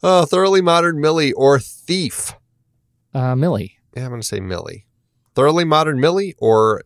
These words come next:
Speaker 1: David Fincher's The Girl with the Dragon Tattoo?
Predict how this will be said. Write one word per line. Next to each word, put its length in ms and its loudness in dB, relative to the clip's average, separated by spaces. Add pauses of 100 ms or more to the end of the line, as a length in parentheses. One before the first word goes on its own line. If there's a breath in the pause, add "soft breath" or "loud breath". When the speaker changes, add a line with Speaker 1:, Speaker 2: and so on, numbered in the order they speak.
(120)
Speaker 1:
David 340 -2
Fincher's 840 -4 (100)
The 180 -8
Girl 220 0
with 120 -4
the 60 -12
Dragon 360 -8
Tattoo? 340 -14